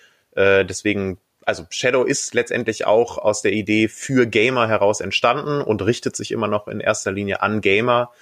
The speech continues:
Aber wie du ganz richtig sagst, äh, Fakt ist, äh, anstatt da jetzt irgendwie einfach nur in Anführungsstrichen Rechenleistung zu mieten, ähm, mietet man da tatsächlich einen kompletten, im Moment Windows zehn Rechner in der Cloud,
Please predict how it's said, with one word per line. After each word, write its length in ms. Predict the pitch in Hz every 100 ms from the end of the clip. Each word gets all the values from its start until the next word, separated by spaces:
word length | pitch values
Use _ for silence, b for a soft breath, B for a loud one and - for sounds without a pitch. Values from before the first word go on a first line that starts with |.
| b b
Aber 200 | 104 101
wie 80 | 107
du 60 |
ganz 180 | 104 98
richtig 240 | 110 101
sagst, 500 | - 104 - - -
äh, 240 | - 104 101
Fakt 300 | - 110 -
ist, 400 | 131 - - - b b b _
äh, 140 | - 104
anstatt 500 | 95 101 - 104 101
da 60 |
jetzt 220 | 98 98 -
irgendwie 400 | 107 104 95 95
einfach 320 | 101 104 -
nur 360 | 107 120 127 127
in 80 | 101
Anführungsstrichen 800 | 110 110 101 104 101 98 95 90 _ _ -
Rechenleistung 960 | 123 - 113 98 95 - 98 95 95 95
zu 180 | -
mieten, 480 | 110 107 104 117 147 - b b b _
ähm, 560 | 101 101 98 98 98 92 _
mietet 360 | 107 107 120 -
man 100 | 101
da 80 | 101
tatsächlich 540 | 107 - 101 107 -
einen 180 | 98 101
kompletten, 640 | 104 98 101 - 104 107
im 160 | 104 101
Moment 320 | 95 98 101
Windows 440 | 110 113 104 -
zehn 280 | - 117 117
Rechner 560 | 110 98 - 107 110 113
in 140 | 107 104
der 120 | 101
Cloud, 520 | - 101 104 147 -